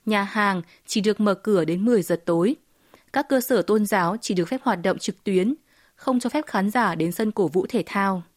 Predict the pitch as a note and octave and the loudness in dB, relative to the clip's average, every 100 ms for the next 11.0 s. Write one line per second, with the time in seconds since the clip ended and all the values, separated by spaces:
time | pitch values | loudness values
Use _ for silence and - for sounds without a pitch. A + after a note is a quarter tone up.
0 | _ _ _ _ _ _ _ _ _ - | _ _ _ _ _ _ _ _ _ -2
1 | A#3 A3 A#3 C#4+ B3+ C4 A3 C#4+ E4+ _ | 2 2 2 0 0 0 2 2 0 _
2 | _ _ _ - E4+ C#4+ A#3 A#3 G#3 G#3 | _ _ _ -2 0 2 4 2 2 0
3 | - B3+ A#3 A#3 B3 B3+ D4 C4+ A3+ F#3+ | 0 2 4 2 2 0 2 4 4 2
4 | F#3+ G3+ G3 A3 - C#4 - A3+ A3 G3+ | 0 2 2 2 0 -2 0 0 0 -2
5 | G3 F#3+ F3 F3 _ _ _ _ - B3+ | 0 0 2 0 _ _ _ _ -6 -2
6 | B3 A3 B3+ A3+ G#3 - D4 - A3 A3 | 0 0 2 2 0 -2 -4 0 0 2
7 | F3+ - C#4+ A#3 G#3+ G#3 G3 G#3+ E3 G3 | -2 -2 0 0 2 0 0 -2 -2 0
8 | F3 C#3+ _ _ _ _ - - E4+ - | 0 -2 _ _ _ _ -14 -4 -4 0
9 | A#3 G3+ A3 D4 - C4+ C#4 - F#3+ F3 | -2 -2 -4 -4 -2 0 2 2 0 -2
10 | G#3+ G3 F3 F#3 F#3 G3 F3+ F#3+ D4 - | -2 0 0 0 0 0 0 2 0 -2